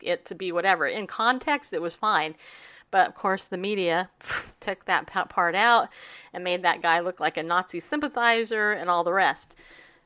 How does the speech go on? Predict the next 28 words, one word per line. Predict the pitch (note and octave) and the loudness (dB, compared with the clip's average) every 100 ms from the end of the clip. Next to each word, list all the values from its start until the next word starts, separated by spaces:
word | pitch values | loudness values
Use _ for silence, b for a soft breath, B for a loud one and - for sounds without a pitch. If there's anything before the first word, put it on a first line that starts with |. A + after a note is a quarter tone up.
| B _ - | B _ 2
Now, | B3+ | 4
let's | D4 F#4+ - | 4 2 0
look | E4 E4 | -2 0
at | B3 | -2
what | - G#3 | -2 -6
the | G#3+ | -6
strategy | - A3 A3+ G#3 A3+ | 0 2 2 0 -6
behind | F#3+ G3+ G3 G3 | -6 -4 -4 -4
this | F#3 - | -8 -6
is, | F3+ F3 F3 | -4 -4 -6
and | - | -12
let's | G3+ A3 C4 | -12 -8 -8
look | B3+ | -6
at | F3+ | -8
the | |
commentary | - A3 G3+ F3+ F#3+ F3 F3 | -2 -2 -2 -4 -2 0 0
the | D#3+ | 0
authors | D#3+ E3 D#3+ D#3 | 0 0 -4 -2
wrote | D#3 C#3 - _ _ - | -2 -2 -6 _ _ -10
to | F3+ | -6
go | D#3+ D#3+ | -2 -2
with | D#3 | -2
this | - - | -6 -6
ad. | C#3+ B2+ - - - - _ _ B B B B A3 | -4 -4 -4 -8 -12 -12 _ _ B B B B -10
The | |
strategy | A3 A#3 B3 B3 D4 D4 | 2 4 4 2 -4 -4
is | - F#3+ | -4 -8
jamming | E3 F#3+ F#3+ D#3 G#2+ | -4 0 0 0 -10